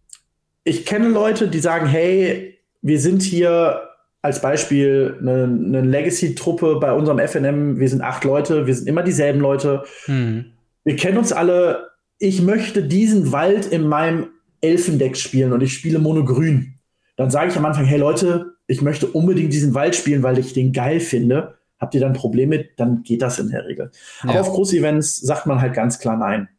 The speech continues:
Speaker 1: Ähm, genauso wie, ähm, ja, Crimps, da haben wir zum Beispiel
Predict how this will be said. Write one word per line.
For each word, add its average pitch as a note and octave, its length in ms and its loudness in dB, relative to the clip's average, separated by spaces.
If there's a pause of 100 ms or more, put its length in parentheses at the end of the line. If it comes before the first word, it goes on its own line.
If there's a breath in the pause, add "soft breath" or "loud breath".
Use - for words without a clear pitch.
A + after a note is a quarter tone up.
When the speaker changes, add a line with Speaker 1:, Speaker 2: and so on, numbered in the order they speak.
(340)
Speaker 1:
Ähm, A#2 500 0 (480)
genauso C#3 720 0
wie, C3 460 4
ähm, A#2 920 4 (1000 soft breath)
ja, A#2+ 300 -4
Crimps, - 720 -2
da A2+ 80 -2
haben C#3 100 0
wir D3 80 -2
zum C#3 120 -2
Beispiel C3+ 280 -4